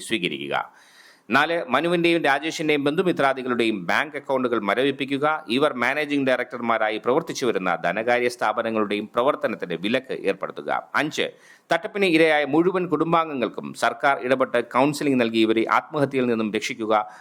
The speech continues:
മനുവിനെയും രാജേഷിനെയും കൊടും കുറ്റവാളികളായി പ്രഖ്യാപിക്കുക തുടങ്ങിയ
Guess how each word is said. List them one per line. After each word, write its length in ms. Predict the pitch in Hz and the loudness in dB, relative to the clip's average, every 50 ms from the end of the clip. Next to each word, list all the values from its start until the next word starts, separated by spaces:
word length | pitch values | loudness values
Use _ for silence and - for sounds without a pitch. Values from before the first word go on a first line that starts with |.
| - - | -2 0
മനുവിനെയും 560 | 120 139 170 190 196 185 175 151 123 107 95 | 2 2 4 2 2 2 2 2 2 0 0
രാജേഷിനെയും 520 | 110 120 135 147 143 - 143 135 127 123 | 0 0 0 -2 -4 -4 -2 -2 -2 0
കൊടും 300 | 113 - 143 151 180 175 | 0 0 0 0 0 -2
കുറ്റവാളികളായി 760 | - 135 139 135 139 131 123 120 117 113 - 110 107 107 104 104 | -2 -2 -2 0 0 2 2 2 0 0 -2 0 2 2 2 0
പ്രഖ്യാപിക്കുക 720 | 101 - 110 - - 127 120 113 117 107 107 107 110 107 - - - - - - | -2 -4 -6 -2 0 -2 -2 -2 -4 -4 0 2 2 2 0 -4 -12 -20 -6 -2
തുടങ്ങിയ 300 | 113 107 120 127 127 117 | 0 0 2 2 0 -2